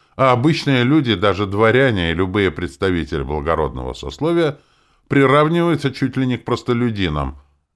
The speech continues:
Естественно, что это было недопустимо. Но когда эльфов интересовали дела государства людей?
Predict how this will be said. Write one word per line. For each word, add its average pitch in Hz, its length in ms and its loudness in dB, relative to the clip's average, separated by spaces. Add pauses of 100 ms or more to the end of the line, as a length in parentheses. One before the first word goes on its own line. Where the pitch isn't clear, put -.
(140)
Естественно, 71 840 -10
что - 180 -14
это 69 220 -10
было 71 280 -10
недопустимо. 69 1040 -12 (360)
Но 95 140 -8
когда 120 480 -4
эльфов 110 460 -6
интересовали 69 760 -8
дела 73 320 -8
государства 69 680 -12
людей? 67 520 -14